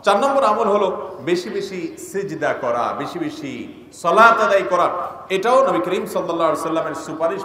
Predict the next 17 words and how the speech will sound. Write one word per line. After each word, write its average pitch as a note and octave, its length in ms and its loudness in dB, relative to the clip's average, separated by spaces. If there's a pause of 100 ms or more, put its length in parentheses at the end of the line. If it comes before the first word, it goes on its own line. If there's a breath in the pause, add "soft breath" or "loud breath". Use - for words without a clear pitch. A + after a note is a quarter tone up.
পাওয়ার C#3+ 280 -2
জন্য D3+ 580 -4 (240)
অনেক F3 680 -4
বড় C3+ 140 -4 (100)
সহায়ক A#2 340 -4
একটা G#2+ 220 -6
আমল A2+ 360 -6
হবে। A2+ 180 -4 (320 loud breath)
বেশি D#3+ 200 -8
বেশি E3 220 -6
নবী D3 180 -6
সাল্লাল্লাহু D3 200 -4
আলাইহি D3 180 0
সাল্লামের C#3+ 260 -6
প্রতি C#3+ 240 -8
দুরূদ A#3+ 280 -4
পাঠ F3+ 160 2